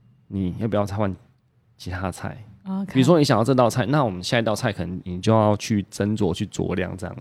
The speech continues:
Speaker 1: 子。
Speaker 2: 哦，
Speaker 1: 嘿。
Speaker 2: 那其实跟我们在餐厅里面很，很像吼。
Speaker 1: 很像啊，
Speaker 2: 嗯。
Speaker 1: 只是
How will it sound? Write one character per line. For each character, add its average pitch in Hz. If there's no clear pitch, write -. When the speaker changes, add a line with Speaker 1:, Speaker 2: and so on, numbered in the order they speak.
Speaker 1:
子。 -
Speaker 2:
哦， 202
Speaker 1:
嘿。 87
Speaker 2:
那 226
其 208
实 -
跟 208
我 196
们 170
在 202
餐 190
厅 190
里 165
面 175
很， 147
很 147
像 165
吼。 143
Speaker 1:
很 107
像 160
啊， 127
Speaker 2:
嗯。 185
Speaker 1:
只 -
是 -